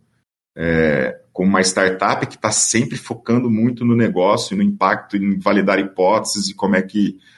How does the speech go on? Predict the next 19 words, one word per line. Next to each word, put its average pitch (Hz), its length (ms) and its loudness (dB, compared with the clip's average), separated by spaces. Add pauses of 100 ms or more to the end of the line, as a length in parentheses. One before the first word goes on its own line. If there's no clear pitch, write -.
aquele 98 400 0
código 95 420 0
entrega 92 440 0
algo, 92 540 0 (480)
é, 78 420 0
de 76 100 -8
benefício 87 420 -4
de 90 80 -4
negócio 90 580 0 (640)
e 95 640 0 (120)
tentando 95 340 -2
eliminar 98 340 2
o 104 60 2
máximo 101 380 0
de 101 100 -4
desperdício 92 680 -2
durante 90 340 -4
o - 40 -10
processo. 80 640 -4